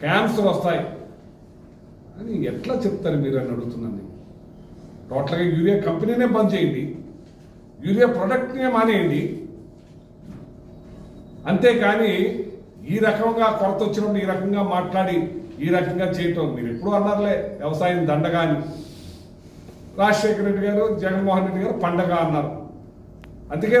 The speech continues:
రైతులకు పెద్ద పెట్టేసి ఎప్పటికప్పుడు మానిటరింగ్ చేసి ఏ ఇబ్బందులు లేకుండా కాపాడింది రైతులకు అండగా నిలబడింది జగన్మోహన్ రెడ్డి గారు అని చెప్పి సందర్భంగా తెలియజేస్తున్నాం. రైతులందరూ కూడా గమనించాలి, మీకు ఎవరు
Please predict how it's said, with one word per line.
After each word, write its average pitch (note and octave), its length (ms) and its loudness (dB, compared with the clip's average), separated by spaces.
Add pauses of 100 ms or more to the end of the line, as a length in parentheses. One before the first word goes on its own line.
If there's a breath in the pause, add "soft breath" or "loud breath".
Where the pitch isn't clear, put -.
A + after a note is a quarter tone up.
(100)
రైతులకు A3 420 2
పెద్ద G3 140 2 (120)
పెట్టేసి G3+ 440 2 (680)
ఎప్పటికప్పుడు G3+ 640 0 (100)
మానిటరింగ్ G3+ 520 2
చేసి F#3 260 -2 (200)
ఏ - 20 4 (160)
ఇబ్బందులు G#3+ 500 2
లేకుండా F#3+ 380 0 (100)
కాపాడింది F3 560 -2 (540)
రైతులకు D#3+ 440 -2
అండగా E3+ 240 0 (100)
నిలబడింది E3 520 0 (600)
జగన్మోహన్ D#3+ 520 0
రెడ్డి D3 180 -2
గారు D3 180 2
అని C#3+ 120 -2
చెప్పి B2+ 280 -8
సందర్భంగా B2+ 440 -6
తెలియజేస్తున్నాం. A#2+ 560 -8 (1040)
రైతులందరూ B3+ 580 4 (100)
కూడా B3+ 200 4
గమనించాలి, C4 640 4 (1160)
మీకు G#3+ 260 0
ఎవరు C4 200 6